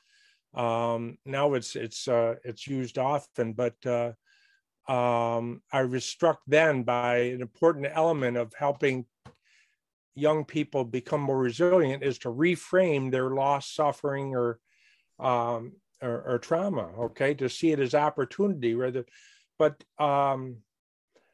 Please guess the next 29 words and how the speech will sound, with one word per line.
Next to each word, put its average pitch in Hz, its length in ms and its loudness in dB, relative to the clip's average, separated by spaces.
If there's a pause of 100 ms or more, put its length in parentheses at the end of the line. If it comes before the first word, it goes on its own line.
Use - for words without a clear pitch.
(200)
but 160 100 4
I'm 165 220 2
struck 196 400 0
by 160 140 4
how, 156 400 4 (100)
how 156 260 -2
so, - 320 -8 (320)
oh, 185 160 8
so, 156 580 4 (640)
I, 160 180 -6 (460)
I 143 100 -4
think 196 200 0
that's 151 220 4
accurate, 175 580 2
but 147 100 2
I'm 135 120 4
struck - 360 0
by 139 440 0 (400)
how 151 420 4 (320)
thin, 113 520 -2 (720)
uh, 127 460 0 (300)
that, 147 340 0 (260)
that 147 220 2
assessment 131 760 -6
is 120 540 -4 (340)
relative 147 640 0
to 147 120 -4
what 135 260 -4
you're 139 440 -4